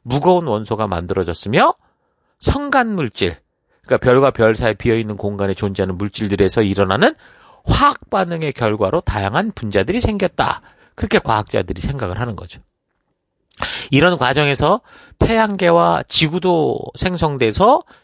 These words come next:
진화하고 있고, 이게 물리적 진화거든요. 그들이 주장하는. 그리고 생명이 존재하지 않는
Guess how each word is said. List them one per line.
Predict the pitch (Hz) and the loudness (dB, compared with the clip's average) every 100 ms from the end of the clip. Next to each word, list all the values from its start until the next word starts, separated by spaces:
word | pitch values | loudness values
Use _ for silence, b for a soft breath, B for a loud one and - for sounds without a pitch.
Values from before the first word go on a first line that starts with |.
| b | b
진화하고 | - 165 185 160 147 151 127 | -2 2 2 2 0 0 0
있고, | 95 123 104 - | 0 0 -2 -2
이게 | 143 | -4
물리적 | 110 120 131 107 | -2 0 0 -2
진화거든요. | - 90 78 - 123 202 _ _ _ _ _ _ _ - | -2 -6 -6 -10 -12 -14 _ _ _ _ _ _ _ 0
그들이 | 147 117 | 2 2
주장하는. | - 104 90 156 262 _ _ _ | -2 -2 -2 -4 -8 _ _ _
그리고 | - 165 | -2 0
생명이 | - 254 226 190 | 0 2 2 2
존재하지 | 147 147 139 135 127 | 2 2 2 2 2
않는 | 127 185 | 0 -2